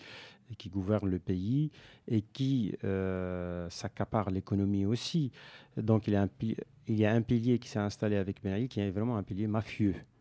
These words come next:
au niveau, au niveau économique. Et il y a un processus, en tout cas, de dégénérescence, euh, dégénérescence à l'intérieur du, du, du, du, du, du, du pouvoir.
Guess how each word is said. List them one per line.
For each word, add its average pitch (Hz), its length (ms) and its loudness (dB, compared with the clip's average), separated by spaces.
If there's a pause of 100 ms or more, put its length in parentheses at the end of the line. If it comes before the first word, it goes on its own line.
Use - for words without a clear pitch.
(300)
au 104 40 -6
niveau, 92 580 -4 (160)
au 98 80 -4
niveau 98 360 -2
économique. 104 600 2 (360)
Et 123 160 6
il 120 120 2
y 123 80 6
a 135 80 6
un 123 60 6
processus, 147 640 0
en 127 80 0
tout 104 140 -6
cas, 147 180 0
de 117 80 -2
dégénérescence, 117 1040 2 (480)
euh, 95 100 -4
dégénérescence 113 800 2
à 107 40 0
l'intérieur 107 400 2
du, 95 180 -8
du, 92 160 -6
du, 92 140 -6
du, 92 200 -4
du, 95 140 -2
du, 92 300 -4
du 90 100 -8
pouvoir. 101 680 0